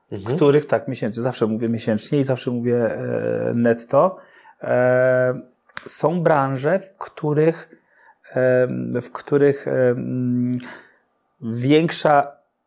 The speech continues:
Speaker 2: ilość, czyli skalowalność, zmniejsza jakość.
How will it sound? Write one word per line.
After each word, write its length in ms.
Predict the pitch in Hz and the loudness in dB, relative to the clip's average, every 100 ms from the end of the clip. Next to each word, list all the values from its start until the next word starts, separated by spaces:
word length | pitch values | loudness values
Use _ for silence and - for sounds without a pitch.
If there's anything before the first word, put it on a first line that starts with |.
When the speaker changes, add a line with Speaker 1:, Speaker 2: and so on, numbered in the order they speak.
| _ _ _ 151 | _ _ _ -2
Speaker 2:
ilość, 600 | 135 127 208 - - - | 4 4 4 0 -10 -12
czyli 240 | 147 135 | -6 -6
skalowalność, 960 | - - 147 143 135 127 139 185 - 127 | -4 0 2 4 4 2 2 0 -2 -8
zmniejsza 540 | 127 143 151 139 135 | -2 2 2 2 2
jakość. 560 | 107 - - - - | 2 0 -12 -18 -20